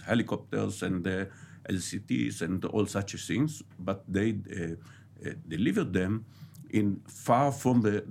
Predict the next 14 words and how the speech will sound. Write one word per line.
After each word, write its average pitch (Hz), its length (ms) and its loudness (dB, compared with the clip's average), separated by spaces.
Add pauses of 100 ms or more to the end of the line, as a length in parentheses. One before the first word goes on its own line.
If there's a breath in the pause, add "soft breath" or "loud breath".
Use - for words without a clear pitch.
(120)
from 104 220 4
the 98 80 2
shore. 92 500 0
So - 200 -2
when 117 360 4
they 107 180 4
reach 92 440 2
the 107 140 -2
shore, 117 520 0 (320 loud breath)
they 101 300 2
are 117 120 6
not 104 280 2 (100)
vulnerable 107 920 2
as 113 400 0